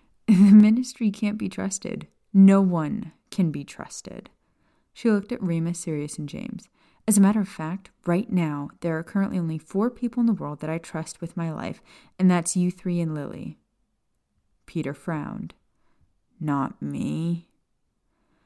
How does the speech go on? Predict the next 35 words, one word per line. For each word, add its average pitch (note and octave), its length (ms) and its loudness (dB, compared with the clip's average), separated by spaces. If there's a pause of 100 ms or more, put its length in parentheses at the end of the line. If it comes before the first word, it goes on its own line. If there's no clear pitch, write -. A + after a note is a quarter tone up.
(320)
Maya E3+ 220 0
took E3+ 200 -8
in F3+ 80 0
a E3+ 40 0
deep G#3 320 0
breath E3 480 -6 (1700)
and C4+ 280 8
watched G3+ 340 6
as A3 160 -2
Sirius E3 520 0
patted E3 360 -4
Peter D#3+ 280 -4
on D3+ 140 -4
the D#3 60 -6
shoulder, D#3+ 560 -8 (280)
looking G#3+ 500 2
at F#3+ 100 -2
him E3+ 240 -2
as E3+ 120 -4
though F3 160 -2
he F3+ 100 -2
were G3+ 100 2
embarrassed G#3 480 0
for - 160 -12
his C#3 200 -12
friend. - 460 -10 (800)
While G#3+ 120 2
she A3+ 120 -4
was A#3+ 120 -4
not D4 140 0
exactly A#3+ 500 -4
openly G3 400 2
hostile - 520 -8
to - 60 -12
Peter, - 440 -10